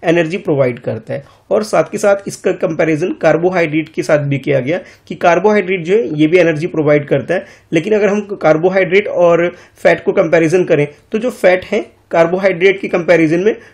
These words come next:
ट्वाइस यानी कि दो गुना ज़्यादा एनर्जी प्रोवाइड करता है। फर्दर आपको बोला जा रहा है कि hence it is important to consume small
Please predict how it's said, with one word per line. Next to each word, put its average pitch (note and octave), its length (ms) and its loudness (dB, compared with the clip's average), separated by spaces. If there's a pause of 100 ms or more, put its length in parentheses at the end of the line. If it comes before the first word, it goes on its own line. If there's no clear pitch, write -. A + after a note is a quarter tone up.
(160)
ट्वाइस F3 460 0
यानी E3+ 140 0
कि G3 120 -6
दो E3 280 2
गुना F#3 180 2
ज़्यादा D#3 360 2
एनर्जी D#3+ 360 -2 (340)
प्रोवाइड E3+ 400 2
करता C3+ 340 -2
है। B2 100 -6 (280)
फर्दर G3 260 2
आपको F#3 240 -2
बोला E3+ 220 2
जा D#3+ 120 2
रहा G#3 100 0
है A3 60 -10 (240)
कि G#3 80 -6
hence G#3+ 360 -2 (120)
it E3+ 100 0
is F3 200 0 (100)
important F3 440 0 (320)
to F#3 160 -2
consume F3+ 400 0 (140)
small F#3 420 0